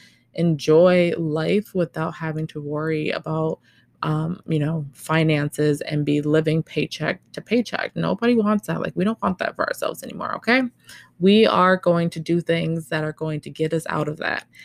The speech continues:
And it's not gonna just happen overnight. So yeah, you first have to realize, okay, what matters to me?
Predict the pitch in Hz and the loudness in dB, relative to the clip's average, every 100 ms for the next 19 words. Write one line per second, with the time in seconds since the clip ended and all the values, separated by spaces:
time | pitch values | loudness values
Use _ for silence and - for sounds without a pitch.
0 | - _ 156 151 147 170 175 175 170 165 | -20 _ -4 -4 -2 -2 -2 -2 0 -2
1 | - 170 - 151 147 156 - - _ _ | -2 -6 -2 -2 -2 -2 -2 -4 _ _
2 | _ _ _ _ _ - - 185 175 156 | _ _ _ _ _ -10 2 4 4 4
3 | 156 165 214 214 196 185 180 165 170 160 | 0 0 -2 0 -2 -4 -2 0 0 0
4 | 156 156 - 160 147 147 190 - _ - | -2 -4 -6 -6 -4 -2 0 -2 _ -20
5 | _ - 160 156 156 151 147 - - 151 | _ -4 0 0 0 -2 -4 -8 -4 -4
6 | - - | -4 -10